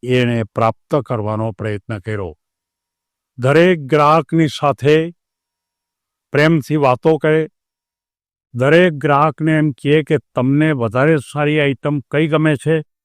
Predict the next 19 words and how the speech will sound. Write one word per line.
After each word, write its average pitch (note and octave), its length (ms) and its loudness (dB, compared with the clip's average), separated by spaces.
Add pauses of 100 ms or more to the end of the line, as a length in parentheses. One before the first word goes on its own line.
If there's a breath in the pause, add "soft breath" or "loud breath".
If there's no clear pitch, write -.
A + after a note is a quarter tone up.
(600)
એની B2+ 220 0
નોંધ C3+ 340 0
કરતા D3+ 380 -2
જાય. D3+ 280 -2 (1080)
તમને D#3 580 0 (320)
વધારેમાં D3+ 560 2
વધારે D3 360 2
તમારા C#3 440 -2
સંતાનને D3 760 -2
કઈ D3+ 220 0
વસ્તુ D#3 360 -2
ગમે C#3+ 300 0
છે, D3+ 260 -4 (1600)
તમને D#3 320 0
કોઈ D3 240 2
નવી C#3 340 2
આઈટમ D3 680 -2
અમે C#3 240 -4
બનાવી C3 720 0